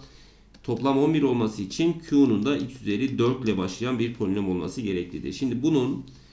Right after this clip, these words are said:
x yerine x üzeri dört yazarsak o zaman P x üzeri dört, x üzeri yirmi sekiz olur. Yani şu yirmi sekiz ile başlayan bir ifade olarak karşımıza çıkar.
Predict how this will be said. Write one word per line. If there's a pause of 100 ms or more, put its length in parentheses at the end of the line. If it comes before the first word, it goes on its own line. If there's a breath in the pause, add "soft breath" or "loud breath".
(280 loud breath)
x
yerine
x
üzeri
dört
yazarsak (220 loud breath)
o
zaman
P
x
üzeri (160)
dört, (220)
x
üzeri
yirmi
sekiz
olur.
Yani
şu
yirmi
sekiz
ile
başlayan
bir
ifade
olarak
karşımıza
çıkar.